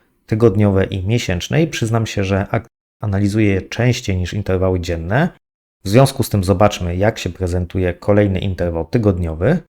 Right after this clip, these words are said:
Na interwale tygodniowym szczególnie chcę zwrócić Waszą uwagę na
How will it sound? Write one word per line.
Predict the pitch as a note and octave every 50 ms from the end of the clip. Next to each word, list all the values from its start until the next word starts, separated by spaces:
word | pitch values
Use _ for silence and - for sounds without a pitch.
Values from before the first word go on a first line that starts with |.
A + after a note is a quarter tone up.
| _ _ _ _ _
Na | - - G2 A2+
interwale | - - C#3+ C3 A#2+ A#2 G#2 F#2+ A2 A2 A2 G#2+
tygodniowym | - - G2+ G2+ G#2 F2 F#2+ F#2 E2+ E2 F2+ A#2+ D3 E3 F#3 - - _ _ _
szczególnie | - - - G#2+ G2 G#2 B2+ C#3+ C3+ B2+ A#2+ A#2 A#2 A#2 A#2 A#2 - - _ _ _
chcę | _ _ _ - A2
zwrócić | G2+ F#2 G#2+ A#2 B2+ C3 - G#2+ G2
Waszą | G2 G2+ - - G#2
uwagę | G2 G#2 G2+ F#2 F#2+ F#2 F2 F2 G2+ B2+ E3+ F#3+ D3+ - - - _ _ -
na | F#2+ F#2 G2 G#2 A#2 C3+ C#3 C#3+ - -